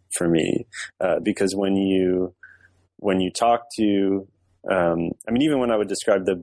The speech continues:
book to people and I'd say, "Well, yeah, I'm gonna take my daughter to see Endangered Species in the Wild," like, you know, people would, would, you could see, like, you know, uh, they, they would, they would respond to that in an emotional way, just like that one sentence, you know.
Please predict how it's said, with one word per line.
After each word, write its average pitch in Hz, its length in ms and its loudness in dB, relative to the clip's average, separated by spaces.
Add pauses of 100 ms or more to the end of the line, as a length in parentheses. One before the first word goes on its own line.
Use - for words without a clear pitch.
book 110 160 0
to - 80 -8
people 90 240 -2
and 82 60 2
I'd 85 80 -4
say, 110 140 -2
"Well, 175 120 2
yeah, 131 300 0
I'm 113 140 0
gonna 113 180 0
take 104 220 0
my 104 100 -4
daughter 101 300 0
to - 40 -14
see 98 120 -4
Endangered 92 320 0
Species 95 240 0
in 92 60 0
the 90 80 -2
Wild," 90 260 2
like, 85 200 0
you 98 80 -2
know, 90 60 0
people 98 360 0
would, 90 220 0 (300)
would, - 320 0 (220)
you 104 120 2
could 95 140 -4
see, 101 340 2
like, 85 200 -2 (160)
you - 80 0
know, 82 200 0 (680)
uh, - 320 2 (360)
they, 107 120 2 (100)
they 107 100 2
would, 92 220 -2 (120)
they 104 80 2
would 95 120 2
respond 107 440 0
to 107 80 -2
that 90 220 2
in 90 60 -2
an 92 160 -2
emotional 95 560 2
way, 107 180 4
just 110 200 -2
like 113 140 2
that 98 140 2
one 92 260 0
sentence, - 600 -2
you - 60 0
know. - 180 -4